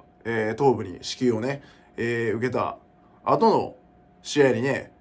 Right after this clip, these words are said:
行ったんですけど、まあ、かれこれ、まあ、僕もね、なかなかその関東の球場っていうのがね、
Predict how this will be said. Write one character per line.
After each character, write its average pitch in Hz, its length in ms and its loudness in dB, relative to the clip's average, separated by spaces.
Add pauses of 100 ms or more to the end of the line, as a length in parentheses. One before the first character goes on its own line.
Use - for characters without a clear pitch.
(500)
行 131 120 -2
っ - 20 -12
た 123 140 0
ん 98 60 -6
で 95 60 -10
す 98 80 -16
け 101 80 -4
ど、 101 440 -4 (420)
ま 123 120 0
あ、 120 40 0
か 190 120 6
れ 190 80 6
こ 131 100 0
れ、 92 280 -6 (340)
ま 123 120 2
あ、 - 20 6
僕 139 180 4
も 180 120 6
ね、 127 200 2
な 139 140 0
か 254 100 2
な 277 100 0
か 220 340 6
そ 214 100 2
の 196 80 2
関 311 220 0
東 175 160 2
の 123 80 -2
球 120 120 0
場 123 140 0
っ 123 40 -4
て - 80 -6
い 113 40 0
う - 20 -4
の 107 60 -6
が 92 80 -8
ね、 101 460 -6